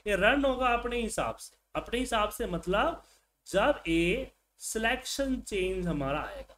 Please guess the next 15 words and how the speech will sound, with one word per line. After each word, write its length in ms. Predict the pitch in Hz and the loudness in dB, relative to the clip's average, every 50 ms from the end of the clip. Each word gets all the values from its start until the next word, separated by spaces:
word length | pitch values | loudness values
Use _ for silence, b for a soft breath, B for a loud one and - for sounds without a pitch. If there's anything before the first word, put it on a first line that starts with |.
| _ - | _ -8
अब 80 | 170 208 | -6 -6
इसमें 260 | 220 220 - 233 240 | -6 -6 -6 -6 -6
इसकी, 340 | 233 226 208 - - - 247 | -6 -6 -8 -10 -10 -10 -8
इसकी 240 | 233 - - 277 269 | -8 -6 -4 -2 0
macro 360 | 247 220 196 196 - 240 240 | 2 2 2 2 2 0 0
को 80 | 240 254 | 0 -2
समझिए, 460 | 240 - 220 208 196 190 220 247 277 - | -2 -2 -2 -4 -4 -4 -4 -4 -4 -4
private 560 | - 202 175 165 180 190 180 208 226 226 226 | 0 2 4 4 4 4 2 0 -2 -2 -2
सब 260 | - - 226 220 208 | -4 -2 -2 -2 -2
है, 120 | 247 269 247 | -2 -4 -4
मतलब 340 | 196 180 180 190 185 180 180 | -6 -8 -4 -2 -2 -2 -2
कि 120 | - 185 | -4 -4
ये 60 | 180 - | -4 -4
private 500 | - 160 135 139 147 160 185 214 220 220 | -2 -2 0 0 2 2 0 0 0 0
है, 80 | 214 | -2